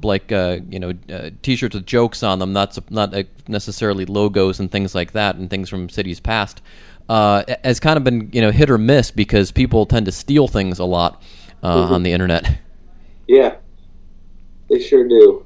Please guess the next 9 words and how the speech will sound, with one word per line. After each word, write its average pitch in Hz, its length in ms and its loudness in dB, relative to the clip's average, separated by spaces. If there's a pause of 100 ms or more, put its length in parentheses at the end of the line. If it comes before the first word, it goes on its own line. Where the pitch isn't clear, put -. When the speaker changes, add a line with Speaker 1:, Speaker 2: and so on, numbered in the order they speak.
(120)
Speaker 2:
Um, 110 540 0 (600)
yeah, 147 520 2
the, 143 280 4 (300)
what 202 300 4
we 202 180 2
found 151 440 0
out 135 360 2
last 120 460 -4
year 104 460 4